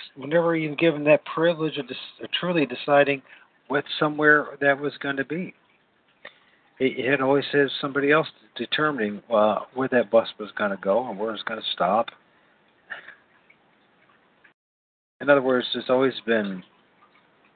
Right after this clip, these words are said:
social engineers, propagandists, uh, whose sole job is not, is to do everything but tell you the truth,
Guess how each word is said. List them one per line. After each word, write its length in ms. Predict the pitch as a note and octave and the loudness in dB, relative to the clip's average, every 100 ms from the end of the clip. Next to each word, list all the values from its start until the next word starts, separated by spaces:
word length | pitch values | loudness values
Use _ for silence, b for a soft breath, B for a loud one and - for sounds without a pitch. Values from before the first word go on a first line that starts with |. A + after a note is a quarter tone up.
| _ _ _ - | _ _ _ -6
social 260 | B2 A#2+ A2 | -4 -2 -4
engineers, 640 | A2 G#2 G2 F2+ F2+ A2 - - - _ _ _ _ _ _ - | -6 -8 -6 -4 -4 -4 -4 -8 -12 _ _ _ _ _ _ -2
propagandists, 1040 | - - - - F2+ E2 G2+ G#2+ - - - _ _ _ _ _ _ _ _ _ _ _ | 2 2 0 -2 -6 -6 -6 -8 -10 -14 -18 _ _ _ _ _ _ _ _ _ _ _
uh, 500 | F2+ E2+ F2 E2 - - _ _ _ _ _ _ _ _ _ _ - C6+ _ _ _ _ _ _ _ _ | -4 -2 0 -2 -4 -8 _ _ _ _ _ _ _ _ _ _ -20 -20 _ _ _ _ _ _ _ _
whose 180 | C#3 A#2+ - - - | -10 -6 -4 -4 2
sole 240 | C3+ E3 | 2 2
job 560 | - B2 B2 A#2 G#2+ C3+ _ | 2 4 6 6 2 -2 _
is 140 | A2 G#2 A#2 | -18 -14 -2
not, 240 | B2+ D3 - - | 2 2 -2 -20
is 100 | A#2 A2+ - | -18 -18 -20
to 60 | - | -8
do 160 | C3+ C#3 | -2 2
everything 420 | D#3 C#3 D3 A2 | 2 2 -6 -2
but 220 | C#3+ E3+ | 2 2
tell 180 | - G#2+ | 2 -2
you 120 | G2 F2 | -2 -6
the 80 | |
truth, 280 | - - - | -10 -12 -14